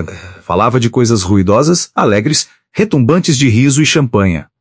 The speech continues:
Lembrava no gênero Seis Esplendas, de grandes orgias, de cuja iniciativa lhe cabia a glória, e citava,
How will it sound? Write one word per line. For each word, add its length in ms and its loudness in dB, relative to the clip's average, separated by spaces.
Lembrava 560 2
no 100 2
gênero 400 2
Seis 280 0
Esplendas, 840 -2
de 160 -2
grandes 440 2
orgias, 640 0
de 140 -2
cuja 240 2
iniciativa 680 2
lhe 100 2
cabia 320 2
a 20 2
glória, 480 0
e 60 -2
citava, 580 0